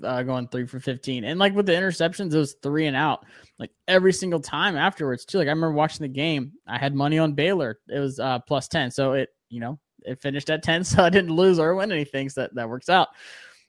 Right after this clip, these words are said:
But I was like, "Yes, you got a pick." And I was just like, "All right." <laughs> Like, Oklahoma State just getting the ball right back.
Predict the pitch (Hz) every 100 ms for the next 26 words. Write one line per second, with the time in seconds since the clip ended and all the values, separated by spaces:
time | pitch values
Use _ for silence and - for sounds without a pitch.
0 | _ 160 165 131 123 208 208 185 190 139
1 | - 247 156 - _ _ _ _ 160 156
2 | 143 131 107 131 139 190 185 208 - -
3 | 254 240 233 247 - 180 196 220 214 226
4 | 226 202 208 208 170 170 170 165 135 151
5 | 156